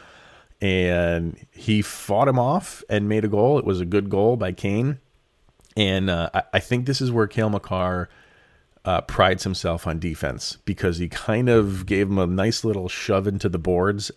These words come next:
after the goal, as if to say, uh, you got me. And, you know, not many people can do that on Cale Makar. He, he's so good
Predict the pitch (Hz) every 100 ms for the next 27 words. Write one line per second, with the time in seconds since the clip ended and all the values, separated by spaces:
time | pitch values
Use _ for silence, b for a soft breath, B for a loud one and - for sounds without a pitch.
0 | _ 85 87 - 92 82 73 76 82 98
1 | - B B B - 90 92 - 87 95
2 | 85 82 78 - _ _ _ _ _ _
3 | _ - - 80 - 82 80 78 - 90
4 | 92 95 - 85 76 76 78 - 87 76
5 | 71 78 82 82 82 101 87 90 98 107
6 | 110 85 87 _ _ _ _ 85 78 80
7 | 85 95 87 85 92 90 113 - 120 113
8 | - - 101 101 101 98 95 87 80